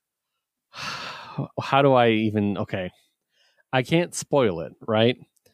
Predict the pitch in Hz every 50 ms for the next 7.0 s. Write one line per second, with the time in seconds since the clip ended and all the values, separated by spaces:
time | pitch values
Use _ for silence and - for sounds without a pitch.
0 | _ _ _ _ _ _ _ _ _ _ _ _ _ _ _ _ - 117 104 -
1 | 139 139 131 - - 156 123 - - - - 143 - - 156 143 135 127 113 101
2 | 98 - 131 135 131 107 92 82 71 - - - - - 139 131 120 113 110 110
3 | 107 104 101 101 101 95 92 - _ _ _ _ _ _ _ _ _ _ _ _
4 | _ _ _ _ 139 135 131 135 156 175 180 151 - 151 135 131 127 123 123 123
5 | 120 117 120 - - - 107 110 110 107 104 101 147 143 131 - _ - 117 117
6 | 113 104 104 117 127 135 147 156 156 156 147 127 127 123 117 107 104 104 107 98